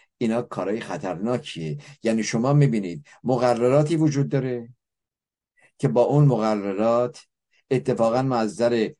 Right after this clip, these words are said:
قانونگذاری کلی تورم قانون داریم در کشور، وجود داره. اه، یعنی شما وقتی اساسنامهٔ صندوق،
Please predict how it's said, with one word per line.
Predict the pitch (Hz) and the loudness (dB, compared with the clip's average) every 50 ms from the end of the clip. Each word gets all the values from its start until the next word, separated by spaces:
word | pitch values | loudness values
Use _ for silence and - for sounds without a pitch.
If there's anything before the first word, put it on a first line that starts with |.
| _ _ | _ _
قانونگذاری | - 117 113 113 110 113 110 104 101 98 92 107 104 113 131 135 - | -4 -4 -2 -2 0 -2 -2 -2 -2 -4 -2 -2 -2 -2 -4 -6 -8
کلی | - - 190 196 196 180 165 | -6 -4 -4 -2 -2 0 0
تورم | 147 147 117 117 110 107 104 113 117 120 | 0 0 0 0 0 0 0 -2 -2 -2
قانون | 98 98 95 95 101 104 101 | -4 -4 -4 -4 -2 -4 -4
داریم | 87 82 80 80 73 | -4 -6 -8 -8 -8
در | 80 80 76 | -8 -8 -10
کشور، | - 80 73 - - - - - - | -12 -14 -16 -16 -14 -16 -18 -12 -6
وجود | - 151 151 147 160 147 143 | -2 0 2 2 2 2 0
داره. | 143 - - - - _ _ _ _ _ _ _ _ _ _ _ _ _ _ _ _ _ _ _ _ _ _ _ _ _ _ _ _ _ _ _ _ _ - | -2 -10 -14 -16 -20 _ _ _ _ _ _ _ _ _ _ _ _ _ _ _ _ _ _ _ _ _ _ _ _ _ _ _ _ _ _ _ _ _ -2
اه، | 120 110 107 107 104 101 98 98 | 0 2 2 2 0 0 -2 0
یعنی | 123 131 143 | 0 2 0
شما | 139 - - 147 156 185 185 | 0 2 2 2 2 2 2
وقتی | 175 156 120 123 135 | 0 0 0 -2 -2
اساسنامهٔ | - - - - 117 107 - - 117 110 113 131 151 143 | -2 -2 -2 -2 -2 -4 -4 -4 -4 -2 0 0 0 0
صندوق، | 120 - 113 107 107 107 113 117 107 104 107 92 82 | 0 -2 -2 -2 -2 -2 -2 -2 -2 -4 -4 -4 -6